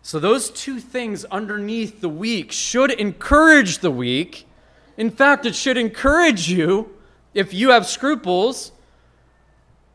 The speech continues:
to mind your own business, <laughs> as my grandma would say. <laughs> Wow, that's pretty harsh. No, that's not harsh.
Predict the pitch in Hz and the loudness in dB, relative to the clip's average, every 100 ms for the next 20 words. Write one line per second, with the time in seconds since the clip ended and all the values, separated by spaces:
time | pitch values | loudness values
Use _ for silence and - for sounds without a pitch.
0 | _ _ _ _ _ - 240 262 294 294 | _ _ _ _ _ 0 4 6 8 6
1 | 233 285 294 262 277 311 208 208 104 - | 6 8 8 8 4 4 2 -2 -2 -10
2 | - - _ 143 - 135 _ _ - 143 | -16 -20 _ -18 -14 -16 _ _ -10 -10
3 | 165 151 156 165 143 127 131 - 131 120 | -6 -8 -2 -2 -2 -4 -8 -8 -8 -8
4 | _ _ _ - - - _ _ _ _ | _ _ _ -20 -20 -20 _ _ _ _
5 | _ - - - - - - _ _ _ | _ -10 -10 -8 -14 -16 -20 _ _ _
6 | _ _ _ _ _ 185 175 156 104 113 | _ _ _ _ _ 0 2 2 -2 -2
7 | 156 - - 143 123 151 120 - - 196 | -2 -4 -8 -6 -4 -4 -4 -6 -16 -8
8 | 277 330 254 214 240 269 294 277 180 117 | 0 2 2 -2 -2 0 0 2 0 0
9 | 95 - | -4 -16